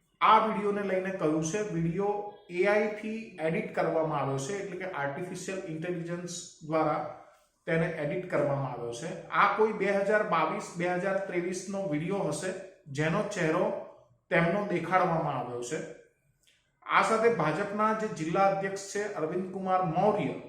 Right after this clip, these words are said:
તેમણે આ વીડિયો વાયરલ કરવા પાછળ ઉપેન્દ્રસિંહ રાવત વિરુદ્ધ કોઈ રાજકીય ષડયંત્ર હોય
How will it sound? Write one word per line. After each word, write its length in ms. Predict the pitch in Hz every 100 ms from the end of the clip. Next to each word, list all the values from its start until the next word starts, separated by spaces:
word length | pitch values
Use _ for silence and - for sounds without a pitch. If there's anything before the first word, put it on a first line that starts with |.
| - _ _ _ -
તેમણે 400 | 175 190 214 233
આ 340 | 226 - 196
વીડિયો 360 | 208 190 190 208
વાયરલ 520 | 208 165 165 185 -
કરવા 460 | - 175 175 185 190
પાછળ 800 | 190 151 - 185 143 127 - 151
ઉપેન્દ્રસિંહ 640 | 151 202 202 208 220 214
રાવત 400 | 156 147 185 185
વિરુદ્ધ 300 | 185 202 -
કોઈ 160 | 190 185
રાજકીય 480 | - - - 247 262
ષડયંત્ર 560 | 226 180 185 165 156
હોય 300 | 147 120 110